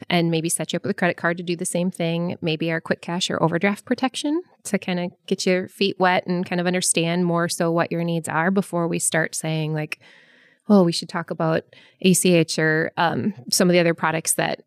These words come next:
Becky's working on developing for our, our larger members." It doesn't mean that you won't get there at some point, but you have to start somewhere.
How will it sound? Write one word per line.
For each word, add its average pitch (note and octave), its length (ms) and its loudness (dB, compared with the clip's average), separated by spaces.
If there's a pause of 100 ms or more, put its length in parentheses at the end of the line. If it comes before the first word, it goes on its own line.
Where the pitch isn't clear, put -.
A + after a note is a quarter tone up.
(140)
Becky's F3 340 2
working D#3+ 220 0
on D#3 80 0
developing D#3+ 640 2 (160)
for E3 320 2
our, D#3+ 400 -2 (680)
our E3+ 160 2
larger F#3 600 2
members." E3 480 -2
It - 120 -6
doesn't F3 200 -4
mean E3+ 120 -2
that D#3 120 -6
you D#3 100 -4
won't D#3 200 -6
get E3 140 -8
there E3 80 -2
at - 80 -6
some F#3 160 0
point, D#3+ 200 -2
but - 80 -10
you F3 60 -2
have D#3 100 -8
to E3 80 -12
start - 320 0
somewhere. D#3+ 460 -2